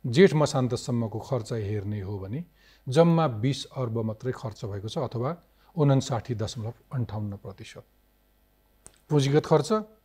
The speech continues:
सन्ताउन्न दशमलव बैसठी प्रतिशत मात्र भएको छ, छ दुई प्रतिशत मात्र भएको छ। यसो हेर्दाखेरि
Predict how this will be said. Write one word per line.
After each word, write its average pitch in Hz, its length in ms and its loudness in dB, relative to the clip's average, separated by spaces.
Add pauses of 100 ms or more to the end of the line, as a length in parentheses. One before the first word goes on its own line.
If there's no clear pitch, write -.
(960)
सन्ताउन्न 185 540 8
दशमलव 170 420 6
बैसठी 139 420 2
प्रतिशत 127 380 -8
मात्र 127 320 -4
भएको 101 200 -6
छ, - 160 -18 (1500)
छ - 100 -6
दुई 113 160 -2
प्रतिशत 104 380 -8
मात्र 104 200 -10
भएको 95 160 -12
छ। - 120 -20 (1500)
यसो 208 160 2
हेर्दाखेरि 139 720 6